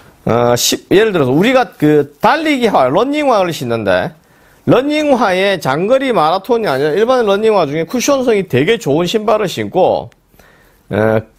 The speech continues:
단순하게 어느 일정한 직선 거리로 되는 러닝을 하는 거 말고 방향 전환을 많이 하거나 발 앞쪽 꿈치를 많이 사용하는 식의 운동을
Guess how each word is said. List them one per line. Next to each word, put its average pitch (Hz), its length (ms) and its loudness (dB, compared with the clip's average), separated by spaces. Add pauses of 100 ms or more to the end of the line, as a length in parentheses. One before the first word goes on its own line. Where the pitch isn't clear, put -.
(200)
단순하게 254 680 0
어느 233 220 2
일정한 220 680 -2
직선 220 340 -2
거리로 175 440 0
되는 160 260 0
러닝을 185 380 0
하는 175 260 -2
거 165 80 -2
말고 107 640 -2 (220)
방향 233 340 0
전환을 277 360 0
많이 160 260 -2
하거나 151 460 -2
발 180 300 -2
앞쪽 170 460 -4
꿈치를 262 460 0
많이 151 280 0
사용하는 214 500 -2
식의 196 480 -2
운동을 202 760 0